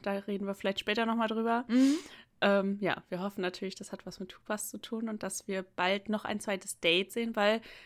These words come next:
Speaker 1: die Vivi hat sie ja auch schon angesprochen, ne? So, habt ihr schon euer zweites Date geplant? Und da ist ja schon so aufgefallen, nee, haben wir noch nicht. Vielleicht
Speaker 2: Ja.
Speaker 1: kommt ja noch eins.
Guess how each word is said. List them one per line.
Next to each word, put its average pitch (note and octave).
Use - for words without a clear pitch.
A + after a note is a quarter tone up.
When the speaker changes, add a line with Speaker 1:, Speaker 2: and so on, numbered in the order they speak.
Speaker 1:
die G#3
Vivi G3
hat B3
sie C4+
ja C#4
auch E3+
schon D#3+
angesprochen, -
ne? C#4
So, F3+
habt -
ihr -
schon F#3
euer F3+
zweites -
Date F3
geplant? G#3+
Und A#3
da G#3+
ist -
ja G3+
schon G3+
so G3
aufgefallen, G3
nee, G3
haben G3
wir G3
noch G#3
nicht. F#3
Vielleicht -
Speaker 2:
Ja. A#3
Speaker 1:
kommt F3
ja E3+
noch -
eins. -